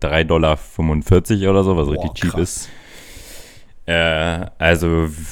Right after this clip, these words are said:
Speaker 1: wir haben dafür zwei Burger und zwei Portionen Pommes achtzehn Dollar oder so gelassen. Das war echt
Speaker 2: Okay, krass. Ja, dann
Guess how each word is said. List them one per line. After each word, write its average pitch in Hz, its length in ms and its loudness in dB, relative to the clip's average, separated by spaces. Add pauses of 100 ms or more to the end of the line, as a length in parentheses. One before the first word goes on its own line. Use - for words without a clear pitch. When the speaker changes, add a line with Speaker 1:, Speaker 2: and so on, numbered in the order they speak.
(320)
Speaker 1:
wir 80 160 0
haben 87 120 2
dafür 85 240 2
zwei 85 200 2
Burger 82 360 6
und 78 120 -2
zwei 82 160 2
Portionen 85 380 2
Pommes 82 640 0 (500)
achtzehn - 360 -6
Dollar 76 320 0
oder 71 160 -2
so 71 100 -4
gelassen. 76 400 -2
Das 80 180 -12
war 80 120 -12
echt - 140 -6
Speaker 2:
Okay, 123 120 -6
krass. - 380 -8
Ja, 123 80 -2
dann 135 140 0